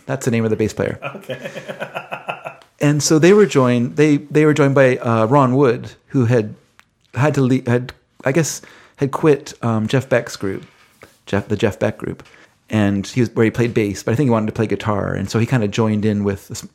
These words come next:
Speaker 1: with the Small Faces. And then they needed a singer, and so then Rod Stewart came and joined them.
Speaker 2: Mm.
Speaker 1: And then they became the Faces because Rod Stewart was too tall to be a Small
Speaker 2: <laughs>
Speaker 1: Face.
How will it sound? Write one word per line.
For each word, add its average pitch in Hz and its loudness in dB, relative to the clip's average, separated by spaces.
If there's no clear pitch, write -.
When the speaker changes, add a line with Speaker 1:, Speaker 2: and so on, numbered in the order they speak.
Speaker 1:
with 107 -2
the 104 -4
Small 110 -2
Faces. - -6
And 117 2
then 120 4
they 117 4
needed 131 4
a 127 2
singer, 117 0
and 120 -4
so 127 0
then 117 2
Rod 110 0
Stewart 226 2
came 101 -4
and 95 -6
joined 95 -4
them. 95 -10
Speaker 2:
Mm. 170 -10
Speaker 1:
And 131 4
then 143 4
they 143 4
became 127 0
the 104 -6
Faces - -2
because 117 -2
Rod 131 4
Stewart 131 -2
was 107 -6
too 135 -2
tall 117 2
to 110 -8
be 107 -2
a 101 -2
Small 107 -2
Speaker 2:
<laughs> - -6
Speaker 1:
Face. - -8